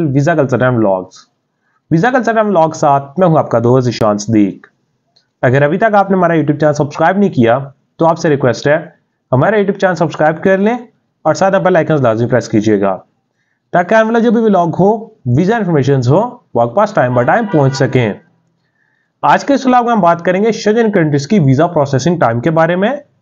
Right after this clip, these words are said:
और किस कंट्री की इस टाइम वीजा रेशियो अच्छी आ रही है। और अगर आपकी ट्रैवल हिस्ट्री है या फ्रेश पासपोर्ट पर शेंजन कंट्रीज का वीजा अप्लाई करना चाह रहे हैं,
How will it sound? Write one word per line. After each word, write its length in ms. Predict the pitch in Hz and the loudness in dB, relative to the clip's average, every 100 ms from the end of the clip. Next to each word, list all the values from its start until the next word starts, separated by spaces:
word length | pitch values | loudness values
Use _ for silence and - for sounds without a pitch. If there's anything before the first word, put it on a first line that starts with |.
| _ | _
और 100 | 151 | -4
किस 240 | 165 269 262 | 0 -2 0
कंट्री 300 | 233 175 202 | -2 0 0
की 60 | |
इस 100 | 185 | 0
टाइम 140 | 196 170 | 0 0
वीजा 200 | 139 147 | 0 2
रेशियो 300 | 131 170 180 | 2 0 0
अच्छी 360 | 156 143 185 | -2 0 2
आ 140 | 180 165 | 2 2
रही 220 | 165 160 | 2 0
है। 300 | 208 247 _ _ _ _ _ _ - | 0 -4 _ _ _ _ _ _ -2
और 120 | 127 | 0
अगर 180 | 165 214 | 2 2
आपकी 220 | 226 226 | 2 0
ट्रैवल 320 | 185 190 208 | 0 0 0
हिस्ट्री 300 | 190 - 196 | -2 0 2
है 280 | 185 208 190 | 4 2 0
या 120 | 160 | -2
फ्रेश 320 | 156 - 220 | -2 -2 -4
पासपोर्ट 480 | 214 156 143 156 151 | 0 0 0 0 0
पर 340 | 165 190 196 - | 0 0 -2 -12
शेंजन 300 | - 202 254 | -2 0 2
कंट्रीज 260 | 240 185 170 | 0 -2 0
का 120 | 175 | 0
वीजा 260 | 135 131 | 0 2
अप्लाई 280 | 147 160 175 | 0 2 0
करना 180 | 202 151 | 0 -2
चाह 200 | 143 127 | 0 0
रहे 140 | 120 123 | 0 0
हैं, 300 | 165 240 | -2 -2